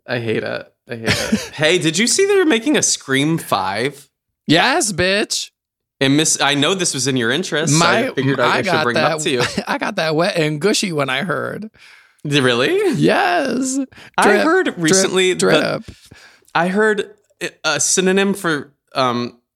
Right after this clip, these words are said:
Speaker 1: getting that wet ass pussy is mayonnaising.
Speaker 2: What?
Speaker 1: And I hate it.
Speaker 2: What does that even mean?
Speaker 1: Kinda like getting a little bit macaroni and cheese down yonder.
Speaker 2: I, at one point,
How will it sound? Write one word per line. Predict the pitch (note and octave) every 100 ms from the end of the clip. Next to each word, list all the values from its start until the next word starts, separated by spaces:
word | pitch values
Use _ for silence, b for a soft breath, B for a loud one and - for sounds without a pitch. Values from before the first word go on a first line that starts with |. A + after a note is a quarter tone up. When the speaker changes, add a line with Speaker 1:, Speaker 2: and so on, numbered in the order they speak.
| C#3 - _ C#3
Speaker 1:
getting | C#3 C#3 C#3+
that | C3 A#2+
wet | B2+
ass | B2+ C3 -
pussy | C3+ - E3+ F3 B B _
is | C3+ G#2+ - _ _
mayonnaising. | B2+ A#2+ B2 C#3+ B2 G#2+ G#2+ - - _ _ _ _ _ - -
Speaker 2:
What? | G2+ G2+ D3+ A#3 - - _ _ _ _
Speaker 1:
And | C3+
I | B2 C3
hate | C3+ D#3
it. | A#2+ _ _ _
Speaker 2:
What | D3 E3+
does | E3
that | D#3+ D#3+
even | D#3 C#3+
mean? | D#3+ G#3+ F#2+ - D3+ - _ _ _ - -
Speaker 1:
Kinda | - C#3 C3
like | A#2+ A2 A2+ - _ -
getting | - A#2
a | A2
little | A2+ A2+
bit | - A2+ -
macaroni | A#2 A#2 B2 A#2 A2+ A2
and | G#2+
cheese | - C#3+ A#2+
down | A2+ G#2+ A2
yonder. | B2+ D3 A#2+ - -
Speaker 2:
I, | E3 D#3 - -
at | D3+ D3
one | F3+ D4+
point, | E3+ -